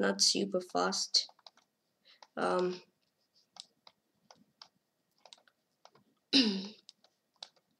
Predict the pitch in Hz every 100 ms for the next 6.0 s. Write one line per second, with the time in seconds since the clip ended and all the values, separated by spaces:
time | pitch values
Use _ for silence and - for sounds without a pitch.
0 | - - - - 254 294 294 285 - -
1 | - _ - - _ _ - - - -
2 | - - - 220 - - 233 226 226 226
3 | 220 220 220 - - _ _ _ - -
4 | _ _ _ _ - - _ - - -
5 | 170 - 196 190 190 - 208 214 214 208